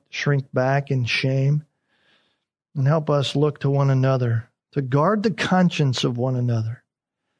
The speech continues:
to help one another walk circumspectly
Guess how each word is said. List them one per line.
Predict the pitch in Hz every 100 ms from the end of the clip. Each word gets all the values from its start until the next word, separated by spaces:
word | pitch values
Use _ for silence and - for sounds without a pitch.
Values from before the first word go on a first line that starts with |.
| _ _ _ _ -
to |
help | 123 113 202
one | 208 185
another | 165 151 143 135 127 117 _
walk | 143 127 151 170
circumspectly | - 175 160 151 - - 170 165 139 123 113